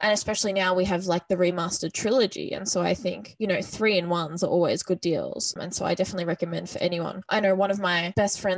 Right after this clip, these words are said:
who had never played any of them before, when the remaster came out, I said, "Look, just get it. Like, <laughs> you've been putting it off all these years. You know how much I love it. Just do it." And he was like, "All right."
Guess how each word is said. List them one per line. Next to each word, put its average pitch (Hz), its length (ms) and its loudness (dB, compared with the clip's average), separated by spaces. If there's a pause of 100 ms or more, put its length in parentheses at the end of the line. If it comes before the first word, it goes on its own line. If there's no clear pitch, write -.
(120)
who 196 80 2
had 180 100 6
never 185 200 2
played 180 560 2
any 226 200 2
of 226 100 2
them 185 120 2
before, 175 340 2
when 180 140 4
the 170 80 0
remaster 175 760 2
came 175 260 0
out, 156 160 0
I 180 80 0
said, 180 200 0
"Look, 180 380 0
just - 220 -2
get 170 180 4
it. - 160 -4
Like, - 320 0
<laughs> - 320 0
you've 214 140 0
been 190 160 2
putting 220 240 4
it 190 60 6
off 185 180 2
all 185 100 2
these 175 220 0
years. 175 340 0
You 180 80 -4
know 175 100 0
how 196 120 0
much 165 180 -4
I 180 60 0
love 160 160 -2
it. - 100 -10
Just 180 180 -8
do 180 180 4
it." - 200 -2
And 190 100 -2
he 185 60 2
was 185 140 2
like, 175 280 -6
"All 262 120 4
right." 190 320 4